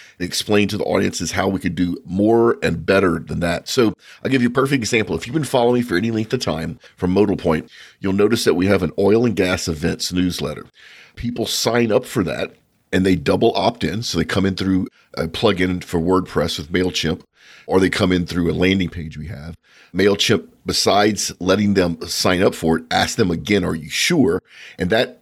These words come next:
satisfies a law, the cam Spam Act here in the U S. That's something very equivalent in Europe, to make sure you're legally harvesting those emails. And when people sign up for my events newsletter,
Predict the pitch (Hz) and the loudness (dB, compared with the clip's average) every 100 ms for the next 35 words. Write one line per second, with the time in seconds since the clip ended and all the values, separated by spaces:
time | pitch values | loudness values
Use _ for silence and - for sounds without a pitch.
0 | _ - 113 107 104 104 98 92 82 82 | _ -2 0 2 0 2 2 2 -2 0
1 | 95 95 87 85 - 98 85 - 98 98 | 2 2 0 -6 -4 -2 -2 -2 0 0
2 | 92 87 85 - 98 82 78 78 80 87 | -2 -4 -6 -4 -2 -2 -2 -4 0 2
3 | 82 80 80 82 78 - 101 82 85 85 | 2 0 -4 -2 0 2 0 0 0 0
4 | - 92 85 85 - 78 90 82 - - | 0 -2 0 -2 -4 -2 0 0 -4 -20
5 | - - 92 95 - 90 85 90 101 107 | -18 -2 0 2 2 0 0 0 0 2
6 | 98 87 98 87 85 90 80 69 139 120 | 2 2 2 0 0 -4 -4 -2 0 2
7 | 76 80 - - - - - 101 101 104 | 0 -4 -8 -14 -20 -20 -4 0 0 0
8 | - 135 107 - 117 117 - 95 90 87 | 0 0 2 2 2 2 0 0 2 2
9 | 82 98 - 98 165 - 78 76 113 | 2 0 0 -2 0 -2 -4 -2 -2